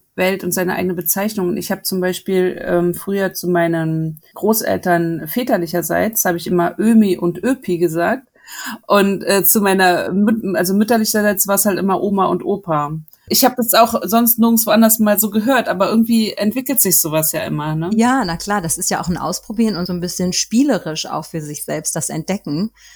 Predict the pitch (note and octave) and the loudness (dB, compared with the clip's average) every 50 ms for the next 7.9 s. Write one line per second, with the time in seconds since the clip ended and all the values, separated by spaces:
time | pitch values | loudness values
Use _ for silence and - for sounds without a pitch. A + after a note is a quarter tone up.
0 | - - G3 G3 F#3 F3+ E3+ E3+ D#3+ - F#3+ F#3 A3 A3 A3+ E3 C4 C4 C#4 C4+ | -16 -12 -10 -8 -8 -8 -8 -10 -12 -10 2 4 4 4 4 4 6 6 6 6
1 | C4+ B3 A#3+ - - G3+ - - F#3+ F#3 F#3 F3 E3 D#3+ D#3+ F3 E3+ - - F#3+ | 6 4 2 0 -4 -6 -2 0 0 0 0 0 -2 -4 -4 -6 -6 -6 -6 -4
2 | - G#3 G#3 G#3+ G#3+ G#3+ - - E3+ F3+ F#3+ G3 G3 G3 F#3+ F#3+ F#3 E3 - F3 | 0 2 2 2 2 2 0 0 -2 -2 -2 -2 -2 -2 -2 -2 -4 -2 0 2
3 | G3+ A3+ A3+ A3 G3+ F#3 F#3+ F#3+ G3 G3 F#3+ F3 G3 F#3+ F#3 F#3 F#3+ F3+ F3 - | 4 4 4 4 2 0 0 0 0 0 0 2 2 2 2 2 0 0 -2 -4
4 | F3+ - - F3 E3+ F3 F3+ C#3+ D3 - - D#3+ - D3+ C#3 - - - - - | -6 -2 0 0 0 0 -2 -4 -6 -6 -8 -8 -8 -8 -8 -8 -12 -16 -16 -16
5 | - - G3 G3+ - G3+ F#3+ F#3 - - A3 A#3 C4 A#3 A3 G3 F#3+ F#3 F3+ F3 | -10 -8 -6 -4 -2 -2 -2 -2 0 0 2 4 4 4 4 2 2 0 0 -2
6 | - - - G#3 A3 A3+ A3 G3 G3+ F#3 F#3 F3 F3 - - G#3 G#3+ - G#3 G3 | -4 -2 2 4 4 4 4 2 2 2 2 0 0 2 2 2 2 2 2 0
7 | G3 G3 - - F#3 F3+ - - F3 D#3+ D#3 D3+ C#3+ D3+ - - - - | 0 -2 -2 -4 -4 -4 -2 -2 -2 0 0 0 -2 -4 -6 -8 -14 -20